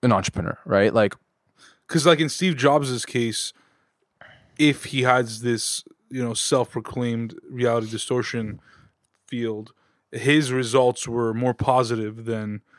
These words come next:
Speaker 2: somebody like an Elizabeth Holmes and a, you know, Billy McFarlane who put together the Fyre Festival. Or
Speaker 1: Correct.
Speaker 2: supposed to be
Speaker 1: So,
Speaker 2: that, right?
Speaker 1: so the thing I wanted to talk about, though, is that in both of those cases, Fyre Festival and Theranos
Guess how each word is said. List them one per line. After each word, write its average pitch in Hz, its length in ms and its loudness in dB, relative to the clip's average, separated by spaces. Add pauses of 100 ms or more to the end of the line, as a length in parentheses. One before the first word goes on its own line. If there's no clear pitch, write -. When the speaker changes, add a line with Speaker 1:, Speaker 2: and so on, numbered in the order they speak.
(160)
Speaker 2:
somebody 117 300 -4
like 113 160 -2
an 113 80 -8
Elizabeth 113 380 -4
Holmes 110 440 -4
and 107 360 -6
a, 104 500 -8 (540)
you 107 100 -10
know, 92 200 -10 (120)
Billy 123 200 4
McFarlane 110 540 -4 (160)
who 113 240 -8 (360)
put 120 120 -8
together 113 220 -4
the 104 100 -8
Fyre 113 260 -4
Festival. 107 420 -10
Or 104 40 -4
Speaker 1:
Correct. 113 240 6
Speaker 2:
supposed - 220 -8
to - 40 -16
be 110 80 -6
Speaker 1:
So, 156 200 6
Speaker 2:
that, 101 40 -6
right? 113 140 -10 (240)
Speaker 1:
so 160 240 6
the 135 100 0
thing 170 160 4
I 180 40 8
wanted 143 180 8
to - 40 -8
talk 131 200 4
about, 98 240 4
though, 95 160 2
is 92 160 -2
that 92 300 2 (120)
in 113 180 2
both 113 200 6
of 131 60 -6
those 131 180 4
cases, 101 420 -2
Fyre 98 240 4
Festival 98 560 0
and 85 380 -6
Theranos 95 560 2